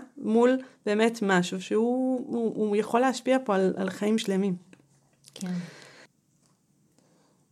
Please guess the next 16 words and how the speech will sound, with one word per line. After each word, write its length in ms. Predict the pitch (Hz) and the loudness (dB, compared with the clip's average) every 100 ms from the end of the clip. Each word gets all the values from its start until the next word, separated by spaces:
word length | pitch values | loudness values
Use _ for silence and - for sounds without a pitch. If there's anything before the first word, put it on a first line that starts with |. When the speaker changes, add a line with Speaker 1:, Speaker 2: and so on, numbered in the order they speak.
| _ | _
Speaker 2:
באמת 400 | 208 170 175 202 | -12 -4 0 0
בהקשר 340 | 226 247 - 240 | 0 0 0 2
הזה 200 | 233 277 | 4 2
אני 80 | 214 | 0
יכולה 300 | - 180 175 | -2 -2 -2
לספר 440 | 165 - - 170 | -4 -8 -6 -6
שלפני, 560 | 165 170 160 185 185 190 | -6 -8 -8 -6 -4 -2
אה, 540 | 180 170 170 170 165 | -2 -4 -6 -8 -10
כמה 180 | 190 196 | -6 -6
שנים 280 | 196 185 196 | -4 -2 -2
טובות, 560 | 175 175 233 233 - _ _ _ _ _ _ _ _ _ _ | -4 -2 -2 -4 -8 _ _ _ _ _ _ _ _ _ _
עשיתי 280 | - 190 196 | -10 -6 -2
עם 120 | 180 | -2
עוד, 160 | 175 202 | -2 0
אה, 280 | 190 170 165 | 0 0 -2
חברה, 360 | - 175 175 | -4 -2 0